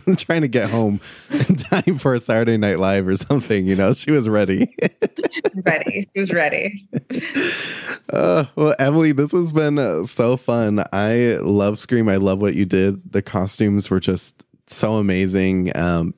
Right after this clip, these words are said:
Speaker 1: it was a perfectly paid homage, but then you gave it such your own twist that it felt so current and modern and relatable. And it was just, like, peak storytelling through costume design.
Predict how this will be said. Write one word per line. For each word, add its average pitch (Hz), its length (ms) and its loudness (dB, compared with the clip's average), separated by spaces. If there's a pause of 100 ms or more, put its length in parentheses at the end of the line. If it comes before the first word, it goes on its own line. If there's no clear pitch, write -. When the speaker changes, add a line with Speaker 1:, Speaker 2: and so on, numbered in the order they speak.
(120)
Speaker 1:
it - 60 0
was 101 220 -4
a 107 80 0
perfectly 123 800 0 (480)
paid 156 240 2
homage, 117 520 2
but 110 120 0
then 110 200 2
you 104 280 2
gave 107 200 2
it 104 100 -2
such - 260 -2
your - 140 -2
own 92 240 0
twist 101 440 -2
that 92 120 0
it 85 80 -2
felt 92 240 -2
so 90 140 -2
current 101 580 0
and 92 140 0
modern 95 540 0
and 85 220 -2
relatable. 92 840 2 (580)
And 92 420 0
it - 180 -4
was 98 140 -2
just, - 200 -2
like, - 240 -2
peak - 320 0
storytelling 95 680 -2
through 92 160 -2
costume 95 460 -2
design. 65 460 -4